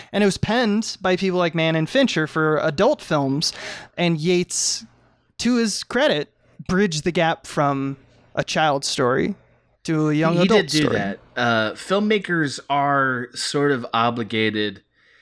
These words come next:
Speaker 2: by virtue of, like, kind of tech, tech Darwinism to use new
Speaker 1: Mm-hmm.
Speaker 2: tech whenever they can. <laughs> Like, they basically have to do that. Uh,
Speaker 1: It's a good crutch for people who are looking for a voice.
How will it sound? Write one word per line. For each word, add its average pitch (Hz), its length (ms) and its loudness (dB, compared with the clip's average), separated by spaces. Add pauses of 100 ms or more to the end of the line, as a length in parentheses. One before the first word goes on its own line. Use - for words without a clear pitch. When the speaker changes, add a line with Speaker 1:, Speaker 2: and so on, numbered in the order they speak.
(220)
Speaker 2:
by 123 160 0
virtue 120 460 0
of, 107 100 -2
like, 107 200 -4
kind 120 220 0
of 104 220 -10
tech, - 260 -4 (460)
tech - 300 -2
Darwinism 127 680 0 (500)
to 131 520 0
use 147 560 -2
new 139 160 0
Speaker 1:
Mm-hmm. - 120 0
Speaker 2:
tech 123 280 4
whenever 120 320 0
they 104 140 -4
can. 156 420 0
<laughs> - 60 -20 (600)
Like, 185 240 0
they 180 140 2
basically 190 520 0
have 120 260 0
to 156 80 -2
do 165 140 0
that. 190 340 -2 (560)
Uh, 123 380 0 (540)
Speaker 1:
It's - 320 0 (100)
a 185 120 4
good 208 420 0
crutch - 560 -2
for 170 720 0 (160)
people 180 340 0
who 170 120 0
are 160 160 2
looking 160 640 0
for 156 200 -2
a 147 60 0
voice. 147 560 -2